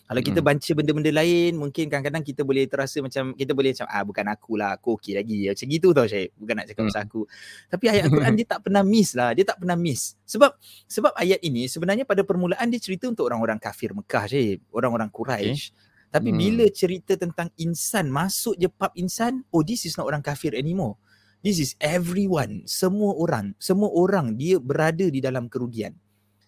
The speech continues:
Speaker 1: So, jadi technically ayat ni patut memang kena pada semua.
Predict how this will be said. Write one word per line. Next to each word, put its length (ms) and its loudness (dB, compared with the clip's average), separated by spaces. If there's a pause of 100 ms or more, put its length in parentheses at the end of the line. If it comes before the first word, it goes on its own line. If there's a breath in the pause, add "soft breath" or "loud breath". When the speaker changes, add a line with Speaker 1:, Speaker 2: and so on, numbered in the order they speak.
(240)
Speaker 1:
So, 140 0
jadi 340 4
technically 500 2
ayat 240 4
ni 180 2 (160)
patut 380 4
memang 260 -2
kena 240 -2
pada 160 -2
semua. 300 -4